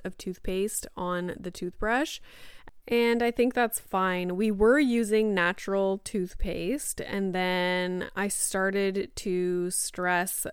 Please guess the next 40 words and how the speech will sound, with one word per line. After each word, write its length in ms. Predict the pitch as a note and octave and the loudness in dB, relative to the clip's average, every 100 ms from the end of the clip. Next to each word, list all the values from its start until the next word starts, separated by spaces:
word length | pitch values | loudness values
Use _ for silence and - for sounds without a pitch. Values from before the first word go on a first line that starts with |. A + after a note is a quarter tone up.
| - | -6
that 240 | F#3 F3 | -2 -2
it 180 | E3+ E3+ | -4 -6
wasn't 680 | F3 F3 F3+ F3+ - - - - - F3+ - | -4 -4 -2 -4 -6 -10 -12 -14 -16 -16 -12
do-, 140 | - F#3+ | -8 -6
because 540 | G#3 G3+ - A3 A3 | -6 -8 0 2 2
he's 180 | A#3+ G3+ | 0 -4
already 560 | - F#3+ F3+ E3+ F3 | 0 0 2 2 0
not 400 | F#3 F3 E3 - | 0 0 0 -2
brushing 420 | - E3 - G3 G#3 | -4 -4 -2 -2 0
very 280 | G#3+ G#3+ | 0 2
well. 420 | A3 A3 A3+ A#3+ C4 - - - - - | 2 2 2 0 -2 -12 -20 -18 -18 -6
I 60 | G3 | -6
thought 420 | - F3 F3 F3 | 0 4 4 2
maybe 260 | F#3 F3+ G3 | 0 0 0
we 120 | F#3+ | -2
should 220 | - F3 | -4 -4
get 280 | F3+ E3+ E3+ | 0 0 -2
an 200 | E3 F3 | -4 -6
actual 440 | E3+ E3+ - F3 | -4 -4 -4 -6
toothpaste 560 | E3+ F3 - F3+ E3+ - | -4 -8 -4 -4 -4 -6
that 160 | E3+ | -8
has 540 | F3 F3 D#3+ E3 F3 - | -6 -6 -4 -4 -6 -12
whatever 460 | - D#3+ E3 D#3 E3+ | -12 -8 -6 -6 -8
toothpaste 520 | E3+ E3+ - D#3 - | -6 -8 -4 -4 -4
has 360 | - F#3 F#3+ E3+ | 0 2 2 -2
in 300 | - - F3 | -8 -6 -2
it 260 | F3+ - - - - - | -2 -4 -10 -20 -20 -14
that 120 | - E3 | -8 -4
you're 100 | E3+ | -4
not 160 | E3 | -4
supposed 260 | - F3+ F3 | -4 -6 -6
to 60 | F#3+ | -4
swallow 600 | - C#4 B3 F#3 F3+ F#3 | 2 6 6 6 4 2
and 280 | F#3+ F#3+ | 0 0
put 280 | F#3+ G#3 F#3 | 2 2 2
just 240 | - F3+ - | -2 -4 -4
a 100 | F3+ | -6
little 400 | F3+ F#3+ F#3 F#3 | -2 0 0 -2
tiny 420 | - F3 F3+ F3 | -4 -4 -2 -2
amount, 460 | E3+ D#3 E3 F#3 | -2 0 0 -2